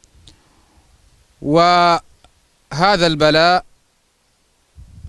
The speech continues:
من الابتلاءات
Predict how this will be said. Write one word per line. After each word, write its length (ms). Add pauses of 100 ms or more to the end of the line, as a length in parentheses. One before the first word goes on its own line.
(560)
من 440 (1040)
الابتلاءات 880